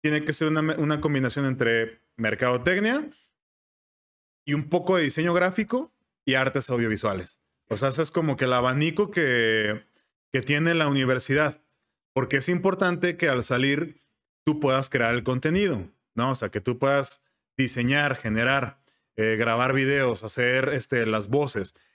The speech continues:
que ese es precisamente el rubro en el que yo estoy. O sea, yo laboro en la parte de la voz. Mi, mi voz es la que hace la publicidad. Y ahí fue donde yo me quedé. Eh, pero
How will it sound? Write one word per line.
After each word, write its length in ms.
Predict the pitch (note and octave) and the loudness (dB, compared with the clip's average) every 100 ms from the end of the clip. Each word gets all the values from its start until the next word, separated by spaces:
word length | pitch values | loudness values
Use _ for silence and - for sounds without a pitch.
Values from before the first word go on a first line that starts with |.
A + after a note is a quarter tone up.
| _ | _
que 80 | C3+ | -2
ese 160 | B2+ | -2
es 60 | C#3 | -4
precisamente 840 | D#3+ A#2+ C#3 C3 B2 C3+ C3+ C3+ C3+ B2+ | -4 -4 -4 -4 -2 -2 -2 -4 -4 -4
el 840 | A#2 A#2 A#2 A2+ A2+ A2 A2 G#2+ - _ _ _ | -2 -2 -2 -2 -4 -2 -4 -6 -10 _ _ _
rubro 260 | C#3+ C#3 D#3 | -2 0 0
en 100 | C#3+ | -2
el 120 | G#2+ | -2
que 120 | G#2+ | -2
yo 100 | G#2+ | -2
estoy. 480 | A2 D#3 D3 A2 - | 0 0 -2 -4 -14
O 40 | - | -8
sea, 120 | G2+ | -4
yo 200 | A2 B2+ | 0 0
laboro 320 | C#3 C#3 C3 | 2 2 2
en 60 | C3+ | 0
la 120 | A#2+ | 0
parte 240 | A2+ A2 | -2 0
de 80 | A#2 | 0
la 60 | A2 | 2
voz. 240 | B2 A2 | 0 -2
Mi, 180 | G2 G#2 | -4 -4
mi 180 | G#2 A#2 | -2 0
voz 260 | A#2+ C3+ C#3 | 2 0 -2
es 140 | B2+ | -2
la 160 | B2+ - | -2 -2
que 380 | G#2 G2 F#2 - _ - | -2 -2 -4 -10 _ -2
hace 240 | D3+ B2+ | -2 0
la 140 | A#2 A2 | -2 -2
publicidad. 580 | G#2+ G#2+ B2 A#2 G#2 _ _ _ _ _ - | -4 -2 -2 -2 -2 _ _ _ _ _ -2
Y 60 | |
ahí 120 | A#2 | -2
fue 140 | A#2+ B2+ | 0 0
donde 140 | B2 | 0
yo 100 | A#2 | 0
me 120 | A2+ | 0
quedé. 420 | A2 B2 C3+ - _ _ _ _ _ _ _ | 0 0 0 -6 _ _ _ _ _ _ _
Eh, 580 | C3+ B2 A#2+ A2+ A#2+ - _ _ _ - | 0 2 2 2 -2 -6 _ _ _ 0
pero 840 | C3+ C3+ C3+ C3+ C3 B2 B2 - | 2 2 2 2 2 2 -2 -12